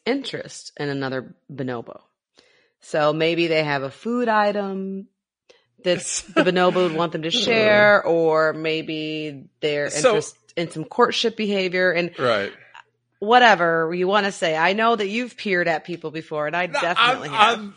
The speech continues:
Speaker 2: I'm just saying non-vocal. Like, it's just, I'm sitting here thinking about,
Speaker 1: All
Speaker 2: like, me and Pippa.
Speaker 1: non-vocal. Yeah.
Speaker 2: Yeah, me and Pippa right now. And when you're away from your loved ones in this day in quarantine, a lot of us are using Skype, Zoom, whatever to communicate.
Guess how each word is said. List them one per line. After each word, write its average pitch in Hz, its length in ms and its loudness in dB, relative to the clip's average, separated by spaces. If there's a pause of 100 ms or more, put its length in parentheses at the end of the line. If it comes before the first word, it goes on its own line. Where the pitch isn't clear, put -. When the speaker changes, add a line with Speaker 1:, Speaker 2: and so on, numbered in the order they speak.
(140)
Speaker 2:
I'm 226 220 0
just 262 200 -6
saying 220 240 -6
non-vocal. 175 720 -2
Like, 127 160 0
it's 147 180 -2
just, 160 120 -6
I'm 151 120 -6
sitting 202 200 -6
here 185 100 -2
thinking 165 300 -6
about, 127 320 2
Speaker 1:
All 226 200 4
Speaker 2:
like, - 20 -4
me 247 80 2
and 247 160 4
Pippa. 240 60 0
Speaker 1:
non-vocal. 185 440 -2 (100)
Yeah. - 260 -10 (340)
Speaker 2:
Yeah, 139 300 -2
me 147 180 0
and 151 120 0
Pippa 147 260 -2
right 110 220 2
now. 98 300 -6
And 113 360 -4 (140)
when 127 120 -6
you're 131 120 4
away 170 180 4
from 180 140 -2
your 160 100 0
loved 127 220 2
ones 117 200 -2
in 113 100 -6
this 110 140 -8
day 120 140 -6
in 113 120 -6
quarantine, 98 580 -8
a 95 40 -10
lot 110 220 0
of 123 100 -2
us 117 300 -2 (100)
are 98 580 -4 (120)
using 104 360 -10
Skype, 98 500 -10
Zoom, 90 580 -14
whatever 107 460 -4
to - 160 -20
communicate. 151 540 -12